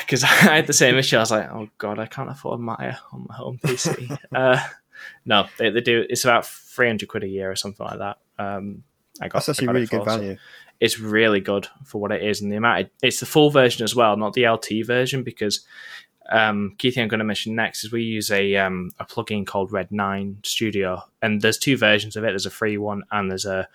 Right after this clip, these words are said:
Speaker 1: um, an actual larger, uh, I think it's called Pro Pack version, which is paid for. The free version is fine for what we need, 'cause it has all the, basically the Pro Pack has all the batch tools in it and all the,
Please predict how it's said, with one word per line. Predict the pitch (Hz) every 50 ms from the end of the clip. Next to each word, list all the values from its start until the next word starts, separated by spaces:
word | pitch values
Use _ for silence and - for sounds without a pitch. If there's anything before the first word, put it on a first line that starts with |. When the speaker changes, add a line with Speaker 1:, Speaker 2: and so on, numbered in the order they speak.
| - - - _ _ _ _ _ -
Speaker 1:
um, | 87 90 85 87 87 87 80 -
an | - 98
actual | 92 - - - 107 92 90 _ -
larger, | 104 95 92 92 92 - - 95 92 92 90 _ _ _ _ _ _ _ _ - -
uh, | 101 92
I | 87 87
think | - 104
it's | 87 -
called | - 85 - -
Pro | - 101 95 92
Pack | - - 120 - - - - _ _ _
version, | - 117 113 113 120 131 131 135 _ _ _ _ _ _ -
which | 107 98 -
is | - -
paid | - - 98 101 -
for. | - 123 123 131 139 - _ _ _ _ _ _ _ _ _ _ _ _ _ _ - - -
The | 120 113
free | - - 139 131 127
version | 120 113 110 104 98 101 95
is | 92 -
fine | - 107 101 98 92
for | - 104
what | 90 71
we | 92 95
need, | 92 87 90
'cause | - -
it | 90
has | 104 120 120 110 117
all | 113 104 104
the, | 95 104 98 95 - _ _ - - - - _ -
basically | 135 123 117 113 101
the | -
Pro | - 107 101
Pack | - - 92 - -
has | 104 101 92
all | 101 98 95
the | 98 95 98 98 92 - _ _ - - - - _ _ _ _ _ -
batch | 156 - - 101 98 - - - - - -
tools | - 101 95 92 95 -
in | 98 95
it | 98 92
and | 69 101
all | 98 95 95
the, | 98 95 90 95